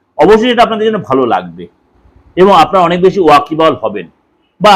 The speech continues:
যেসব মা বোনেরা এই সময় কনসিভ করে আছেন বা সন্তান প্রেগন্যান্ট হয়ে আছেন, তা এই সময় কোনো, আহ, বেশি খাবার দাবারটা তার আগে গ্রহণ লাগার আগে খাবারটা খেয়ে নেবেন, যেহেতু এগারোটার সময় গ্রহণটা লাগবে আপনার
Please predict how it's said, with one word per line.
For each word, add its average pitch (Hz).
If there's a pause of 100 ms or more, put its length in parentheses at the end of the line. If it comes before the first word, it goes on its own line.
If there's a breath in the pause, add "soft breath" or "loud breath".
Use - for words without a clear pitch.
যেসব 180
মা 175
বোনেরা 160 (120)
এই 131
সময় 135 (100)
কনসিভ 131
করে 151
আছেন 123
বা 113
সন্তান 120 (240)
প্রেগন্যান্ট 120
হয়ে 98
আছেন, 87 (640)
তা 190 (120)
এই 185
সময় 196
কোনো, 180
আহ, 160 (120)
বেশি 160
খাবার 160
দাবারটা 160
তার 139
আগে 143
গ্রহণ 135 (120)
লাগার 127
আগে 139
খাবারটা 127
খেয়ে 123
নেবেন, 113 (380)
যেহেতু 127
এগারোটার 120
সময় 127
গ্রহণটা 110
লাগবে 92
আপনার -